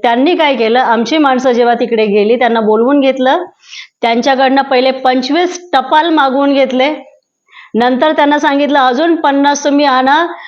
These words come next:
आणि तुमच्या माणसांना, म्हणजे तुमच्या वारसांना तुम्हीच हे नोटीस बनवून पाठवायचं." तर हे कुठल्या कायद्याचं मला कळत नाही. काल त्यांना मी हा सरळ सरळ प्रश्न विचारला, म्हणजे आमच्या माणसांनी, आमची माणसं त्या खुर्चीत बसलेली आहेत का तुमच्या?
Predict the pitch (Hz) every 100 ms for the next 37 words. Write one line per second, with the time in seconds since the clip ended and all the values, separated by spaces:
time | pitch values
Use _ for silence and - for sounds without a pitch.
0 | - 202 214 233 285 302 277 262 262 330
1 | 339 277 269 285 294 285 214 214 247 254
2 | 269 262 320 285 254 254 302 302 247 311
3 | - 302 330 403 415 523 - - 262 277
4 | 269 285 262 262 262 262 262 220 208 175
5 | 165 175 175 _ _ _ - - - -
6 | _ _ _ - 262 277 349 359 339 370
7 | 381 359 359 359 330 330 320 311 302 302
8 | 277 311 311 320 320 311 311 285 285 277
9 | 294 285 285 262 254 277 247 208 190 247
10 | 294 269 226 233 226 330 349 277 247 254
11 | 240 240 262 294 226 254 269 311 285 294
12 | 302 302 302 247 311 277 269 277 302 311
13 | 294 294 254 254 233 226 214